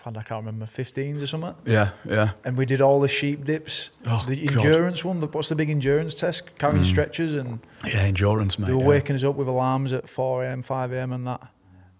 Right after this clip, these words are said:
Speaker 1: So I've got a little bit of a memory about it, do you know? And a, a, a, like, a taste of a crash course, like, not even a, it won't even be anything near it. But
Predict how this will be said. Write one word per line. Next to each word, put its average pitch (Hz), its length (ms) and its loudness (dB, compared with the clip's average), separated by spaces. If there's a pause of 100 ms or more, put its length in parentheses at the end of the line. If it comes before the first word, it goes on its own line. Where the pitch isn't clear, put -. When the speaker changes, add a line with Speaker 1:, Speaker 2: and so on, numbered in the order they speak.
Speaker 1:
So 131 180 2
I've 139 100 4
got 143 200 4
a 131 60 0
little 147 220 6
bit 143 160 4
of 135 100 0
a 127 220 2 (960)
memory 131 420 0
about 117 320 0
it, 113 320 -10
do - 80 -8
you 127 80 -2
know? 123 220 -2 (240)
And 123 280 -6
a, 127 280 -6
a, 120 240 -8
a, 117 60 -6 (200)
like, 110 300 -8
a 110 80 -8
taste 113 520 -8
of 107 120 -8 (340)
a 120 80 -8
crash 113 320 -6
course, 110 320 -12
like, 107 160 -8
not 113 180 -4
even 110 200 -6
a, - 20 -6 (320)
it - 100 -14 (280)
won't 135 200 4
even 131 160 0
be 123 100 2
anything 120 320 0
near 120 240 0
it. 117 80 -4
But 117 180 -2